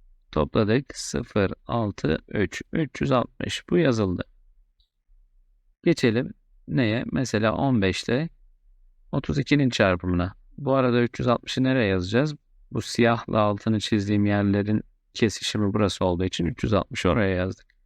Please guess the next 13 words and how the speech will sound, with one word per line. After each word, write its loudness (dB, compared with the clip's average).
Yeşillerin 0
çarpımı -2
on 0
beş -2
çarpı -2
otuz 0
iki -2
veya -2
otuz -4
iki -4
çarpı -2
on 0
beş -4